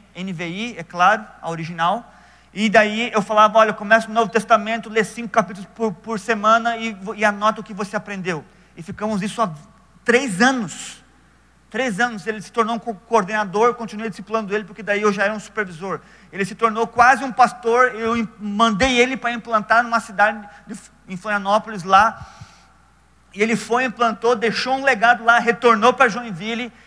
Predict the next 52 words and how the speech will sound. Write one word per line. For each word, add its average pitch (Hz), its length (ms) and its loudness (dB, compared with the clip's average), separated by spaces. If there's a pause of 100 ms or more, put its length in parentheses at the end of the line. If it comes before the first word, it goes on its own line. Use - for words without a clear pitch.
(100)
ele 196 160 -6
ia 214 140 -2
e 254 40 0
voltava 233 420 4
todo 233 140 -2
final 226 200 -2
de - 60 -10
semana, 233 280 -2
eu 214 80 -8
continuava 214 520 2
discipulando 226 460 -6
ele, 220 300 -2 (800)
E 170 80 -14
de 208 100 4
repente 220 460 -2
o 226 60 -8
Lipão 214 240 -4
falou, 208 220 -8
"Cara, 208 240 2
não 202 160 -4
tem 214 140 -10
mais, 190 300 -2
nós 180 100 -16
precisamos 196 380 -12
de 185 60 -10
um 208 60 -10
pastor 202 360 -6
urgente 202 520 0
pra 214 100 -10
cuidar 196 300 -2
de 190 80 -6
uma 202 220 -2
gama 202 360 -4
de 156 360 -16
quarenta 202 460 0
G 202 120 -6
Ps 196 340 -6
aqui." 202 400 -12 (320)
Eu 170 80 -16
falei, 180 200 -4
"Ah, - 20 -18
tem - 160 -18
o 160 80 -14
Eloy." 175 260 -12 (960)
Ele 156 120 -16
falou, 147 180 -16
"Sério?" 165 520 -2
Eu - 1900 -20
falei, 143 100 -14
"Tem 135 140 -16
o 131 80 -12
Eloy?" 156 240 2